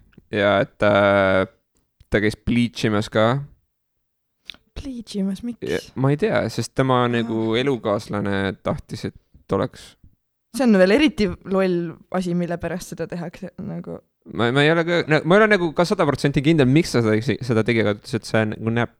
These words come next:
Speaker 1: parem välja siis ja I don't know, it's,
Speaker 2: Päevitan
Speaker 1: it's,
Speaker 2: silmi
Speaker 1: it's
Speaker 2: selle peale,
Speaker 1: weird,
Speaker 2: aga
Speaker 1: aga et see oli, see oli siis nagu tüdruk, kes rääkis oma nagu elukaaslase kohta.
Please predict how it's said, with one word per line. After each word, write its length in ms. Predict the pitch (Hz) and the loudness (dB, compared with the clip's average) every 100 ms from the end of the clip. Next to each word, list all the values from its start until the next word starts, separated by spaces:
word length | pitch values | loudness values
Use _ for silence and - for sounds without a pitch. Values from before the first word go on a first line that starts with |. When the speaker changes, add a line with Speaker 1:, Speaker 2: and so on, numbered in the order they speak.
| - | -2
Speaker 1:
parem 300 | 123 120 117 | 0 0 0
välja 380 | 113 139 143 151 | 0 0 -4 -6
siis 220 | - 151 - | -8 -12 -10
ja 240 | - 104 107 123 - _ _ _ _ _ _ _ _ _ _ _ _ _ _ - | -2 0 0 -4 -10 _ _ _ _ _ _ _ _ _ _ _ _ _ _ 2
I 40 | |
don't 160 | 175 180 | 4 6
know, 320 | 202 190 127 | 6 6 6
it's, 160 | 117 - | 4 0
Speaker 2:
Päevitan 160 | 185 | 0
Speaker 1:
it's, 140 | 139 170 | 0 0
Speaker 2:
silmi 100 | 175 | 0
Speaker 1:
it's 220 | - - | 0 0
Speaker 2:
selle 100 | 135 | 0
peale, 0 | |
Speaker 1:
weird, 480 | 147 143 117 104 104 113 - | 2 4 4 2 -4 -14 -4
Speaker 2:
aga 320 | 120 117 110 | 0 4 4
Speaker 1:
aga 160 | 107 101 | 4 2
et 220 | - - - - - - _ _ _ _ _ - - | 0 -10 -20 -20 -20 -20 _ _ _ _ _ -20 -20
see 160 | - 143 | -2 2
oli, 80 | 139 | 4
see 120 | 131 | 4
oli 80 | 151 | 2
siis 160 | 143 135 | 2 2
nagu 160 | 120 120 | 2 2
tüdruk, 240 | 147 143 117 | 4 2 2
kes 140 | 113 | 2
rääkis 320 | 117 - 110 | 2 2 -2
oma 160 | - 107 | 0 0
nagu 220 | 107 104 | 0 2
elukaaslase 480 | 135 143 117 123 104 | 2 4 2 0 -2
kohta. 320 | 104 110 - | 0 0 -2